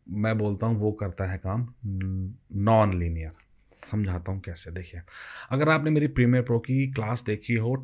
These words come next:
टोनल रेंज वाली, जिसमें मैंने, आ, डायनामिक रेंज वाली, जिसमें आपको मैंने टोन्स बताए थे, वाइट्स, हाइलाइट्स, मिड टोन्स, शैडोज, ब्लैक्स या डार्क्स। डार्कन ग्रुप,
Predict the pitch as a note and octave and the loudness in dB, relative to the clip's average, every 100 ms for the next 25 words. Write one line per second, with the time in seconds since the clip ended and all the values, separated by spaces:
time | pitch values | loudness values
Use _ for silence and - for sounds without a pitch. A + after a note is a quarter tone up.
0 | - A2+ A2+ A2 G2 G2 F2+ F#2 F#2+ F#2 | -2 0 2 2 0 -2 -2 -2 -2 -2
1 | G#2+ A2 G#2+ A2 - G2 F#2+ F#2 F2 G#2 | -2 0 0 -2 -4 -4 -2 -4 -4 2
2 | G2 G#2+ A#2 G#2+ G2+ F#2+ F2+ F2+ F#2+ G2+ | 4 6 6 4 2 0 0 -2 -4 -4
3 | A2+ A2 A#2+ C3+ C3 A2 G#2 - E2+ E2 | -4 -2 -2 -2 0 0 0 -4 -10 -12
4 | E2 E2+ - _ _ _ - - - _ | -14 -18 -20 _ _ _ -20 -20 -20 _
5 | _ _ G#2 A2 A2+ - - - - _ | _ _ 6 8 8 6 0 -2 -4 _
6 | _ _ _ _ _ - G#2 G#2 G#2 G2+ | _ _ _ _ _ -2 2 4 4 2
7 | - - - - _ _ _ _ G2 G2+ | -2 -6 -6 -10 _ _ _ _ -2 0
8 | F2 G#2 G2+ G2+ G2+ - - _ _ _ | 2 2 2 0 -2 -8 -14 _ _ _
9 | - - G2+ F#2 F#2 F#2 F#2 F2 - _ | -16 -6 -2 0 0 0 -4 -8 -14 _
10 | _ _ _ _ _ _ _ - F2+ F#2 | _ _ _ _ _ _ _ -8 -4 -4
11 | E2 - - - - - _ F#2+ A#2 - | -4 -12 -12 -12 -14 -18 _ -6 -6 -10
12 | - F#2+ F#2 E2+ - - - - - - | -10 -6 -6 -6 -10 -14 -14 -16 -20 -20
13 | - - _ _ _ _ _ _ _ _ | -20 -20 _ _ _ _ _ _ _ _
14 | _ - G#2+ B2 B2 C3 D#3+ D3 G#2+ G#2+ | _ -8 2 6 6 6 4 4 4 2
15 | A2 | 0